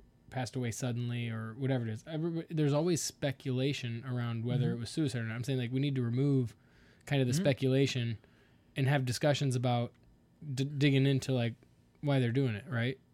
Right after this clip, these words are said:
Speaker 2: Yeah.
Speaker 1: Because anybody can say, like, "Well, just broke up with his girlfriend and was sad," right? Well,
Speaker 2: Sure.
Speaker 1: that's one thing.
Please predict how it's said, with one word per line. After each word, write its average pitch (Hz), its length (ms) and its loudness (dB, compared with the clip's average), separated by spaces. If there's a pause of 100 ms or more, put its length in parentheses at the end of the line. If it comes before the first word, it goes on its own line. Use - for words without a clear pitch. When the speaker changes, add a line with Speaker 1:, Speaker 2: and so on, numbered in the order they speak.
Speaker 2:
Yeah. 175 180 -4
Speaker 1:
Because 147 340 2 (460)
anybody 175 300 4
can 139 100 4
say, 143 220 4
like, 127 200 4
"Well, 147 400 6 (1040)
just - 140 -14
broke 131 240 0
up 131 160 0
with 120 160 -4
his 123 140 -4
girlfriend 156 600 0
and 135 100 2
was 120 100 0
sad," 101 260 -4 (400)
right? 135 280 2 (180)
Well, 151 100 -2
Speaker 2:
Sure. 151 80 6
Speaker 1:
that's 165 140 4
one 147 200 2
thing. 117 280 -4